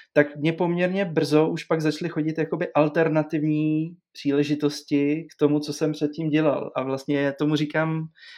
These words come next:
že vesmír funguje, že prostě jakmile řeknu na něco ne, tak, eh, ve-, vesmír řekne: „Dobře jsi udělal, tady máš něco jinýho <laughs> jako náhradu za to.“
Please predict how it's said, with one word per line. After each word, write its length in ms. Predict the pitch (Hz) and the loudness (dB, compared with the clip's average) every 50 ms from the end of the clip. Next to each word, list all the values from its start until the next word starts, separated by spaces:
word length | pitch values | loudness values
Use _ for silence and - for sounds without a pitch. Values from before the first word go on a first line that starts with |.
| - _ 131 | -18 _ 2
že 120 | 143 147 | 4 6
vesmír 340 | 151 147 147 165 165 170 160 | 6 6 4 0 -4 -4 -4
funguje, 560 | - - 151 151 147 160 160 156 156 160 160 | -4 -4 -2 0 0 2 2 2 2 2 0
že 280 | 151 156 160 160 160 160 160 - - - - _ _ _ _ - | 0 2 4 4 4 2 0 -6 -12 -20 -20 _ _ _ _ -2
prostě 380 | 147 147 147 147 - - 165 156 | 0 0 0 0 -2 0 4 6
jakmile 640 | 160 160 151 - 165 165 165 165 165 165 165 170 - | 8 8 6 6 2 2 2 4 2 2 0 -2 -2
řeknu 260 | 139 156 156 165 170 165 | -2 -2 -2 -2 -2 -2
na 80 | 170 | 0
něco 300 | 175 175 180 175 - 208 | 0 -2 -2 -2 -2 0
ne, 220 | 190 170 151 160 185 190 | 2 2 2 0 0 0
tak, 100 | - 165 160 - - - | -4 -4 -6 -8 -6 -2
eh, 480 | 160 156 151 151 147 147 147 147 147 147 | 0 2 4 6 6 6 6 6 4 2
ve-, 200 | 147 143 143 143 - | 2 0 -2 0 -2
vesmír 300 | 143 143 - - 151 147 | -4 -4 -2 -2 -2 -2
řekne: 340 | 143 151 147 - 160 156 156 - _ - - _ _ _ - | -2 -2 -2 -2 -4 -4 -6 -6 _ -20 -20 _ _ _ 0
„Dobře 240 | 139 143 147 190 202 | 2 4 4 4 2
jsi 140 | - - - | 2 0 -2
udělal, 600 | 135 139 143 139 143 143 143 156 170 202 247 262 254 - _ _ - - _ _ _ _ _ _ _ | 2 4 6 8 8 8 6 6 4 4 2 0 -4 -10 _ _ -20 -20 _ _ _ _ _ _ _
tady 200 | - 139 143 156 | 4 4 4 4
máš 360 | 156 160 160 160 165 156 - | 4 4 4 4 2 0 0
něco 240 | 151 147 147 - 165 | -2 -2 -2 0 0
jinýho 340 | 160 151 151 151 156 143 - | 0 2 2 2 0 0 -2
<laughs> 380 | - - - 175 151 - - _ _ - | -4 -6 -6 -6 -6 -8 -12 _ _ -6
jako 220 | - 131 - - 151 | -4 -2 0 2 2
náhradu 500 | 147 143 143 143 147 147 147 143 147 147 | 4 4 4 4 4 4 4 4 2 2
za 140 | 139 135 135 | 2 2 0
to.“ 300 | - - 127 123 156 | -2 -4 -8 -8 -8